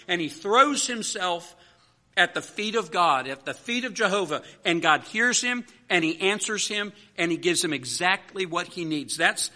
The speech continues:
that's God's response. And it leads to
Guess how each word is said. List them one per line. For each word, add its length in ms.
that's 240
God's 460
response. 1040
And 160
it 120
leads 460
to 500